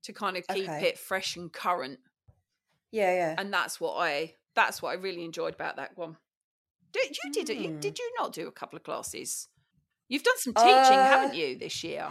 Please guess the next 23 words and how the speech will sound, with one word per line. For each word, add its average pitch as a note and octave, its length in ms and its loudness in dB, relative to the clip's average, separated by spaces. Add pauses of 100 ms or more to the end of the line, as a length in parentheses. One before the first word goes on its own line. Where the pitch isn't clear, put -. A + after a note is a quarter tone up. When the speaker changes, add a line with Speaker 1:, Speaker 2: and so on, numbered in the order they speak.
(160)
Speaker 2:
I've A#3+ 180 8
done E4 200 10
teaching. G3 640 2
I - 20 2
haven't C#4 240 2
attended C4 420 -2
many G#3 480 2
like A3+ 280 6
you, F#3 320 4
Speaker 1:
Yeah. G#3+ 220 -2 (180)
Speaker 2:
but - 320 12
there A3+ 160 8
is D#4 120 2
something G#3 220 4
else A3+ 200 4
you've F#3 120 -4
been D#3+ 180 0
to F3 220 -2
'cause F#3 180 -6
I G3 120 0
went F#3+ 180 2
with A3 180 -6
you, D3+ 260 -6